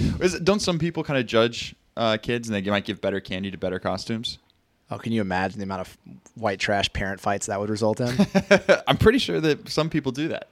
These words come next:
Speaker 2: Are you getting
Speaker 1: I,
Speaker 2: my
Speaker 1: I mean
Speaker 2: kid bottle caps?
Speaker 1: <laughs> I mean, I'm su-, there's gotta, I didn't research this, but I'm sure there are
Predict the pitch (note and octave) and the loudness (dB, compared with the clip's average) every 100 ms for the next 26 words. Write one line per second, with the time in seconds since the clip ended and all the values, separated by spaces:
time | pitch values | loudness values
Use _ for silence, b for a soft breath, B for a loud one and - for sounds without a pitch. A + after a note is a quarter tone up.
0 | _ _ _ _ - C#3 E3+ E3 D#3+ D#3 | _ _ _ _ 2 6 8 8 8 8
1 | F3 C#3 D3+ F#3 F#3+ G3+ A3 - - F3+ | 6 10 10 12 10 6 6 0 -2 -8
2 | - F#3+ - F3+ - - - - - - | 2 2 6 4 4 0 -2 -10 -10 -12
3 | - - _ - A3+ A#3 E3+ - E3 D#3+ | -16 -20 _ -18 -8 0 0 0 -4 -4
4 | - B B B G#3 G#3 C3 C3 - C#3+ | -12 B B B -14 -2 0 0 0 0
5 | C#3 D#3 D3 C#3 C3 C#3+ A#2+ G2 A2+ B2 | 2 4 6 6 4 4 2 0 -6 -6
6 | B2 G#2+ G2 - F2+ G2 - C3+ B2 G#2 | -6 -8 -10 -10 -10 -10 -2 0 2 2
7 | F#2 E2 | 0 -4